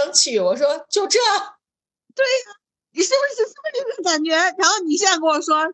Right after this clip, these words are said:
Speaker 2: 值不值？<laughs> 就，然后我，我们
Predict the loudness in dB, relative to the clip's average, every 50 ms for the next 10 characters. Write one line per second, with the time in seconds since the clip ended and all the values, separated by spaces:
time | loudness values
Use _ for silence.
0 | _ _ -6 -4 -2 -2 -2 -4 -6 -4 -4 -4 -4 -6 -8 -6 -2 -2 -2 0
1 | -2 -4 -6 -8 -10 -20 -14 -8 -6 -6 -4 -4 -2 -4 -4 -4 -6 -8 -10 -10
2 | -10 _ _ -14 -12 -10 -6 -2 0 0 2 2 0 0 0 0 0 0 0 0
3 | 0 0